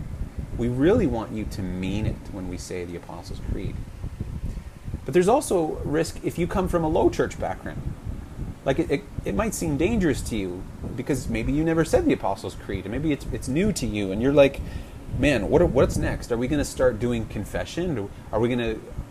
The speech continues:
you know, turn Mike into our priest or something? Like, is that the kind of church that we are now?" And so here,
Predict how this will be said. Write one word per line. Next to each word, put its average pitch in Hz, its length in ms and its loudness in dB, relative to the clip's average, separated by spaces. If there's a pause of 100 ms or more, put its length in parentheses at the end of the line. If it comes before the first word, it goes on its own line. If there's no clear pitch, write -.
you 123 80 -4
know, 104 120 -4
turn 123 260 -2
Mike 107 220 -4
into 107 200 -4
our 92 140 -2
priest - 480 -2
or 147 80 -2
something? 165 400 -6 (260)
Like, 117 120 2
is 120 100 4
that 127 120 4
the 143 60 4
kind 131 200 0
of 117 80 0
church 117 340 -2
that 127 120 4
we 120 140 2
are 110 220 2
now?" 110 300 -4 (1500)
And 123 100 2
so 147 160 2
here, 156 500 4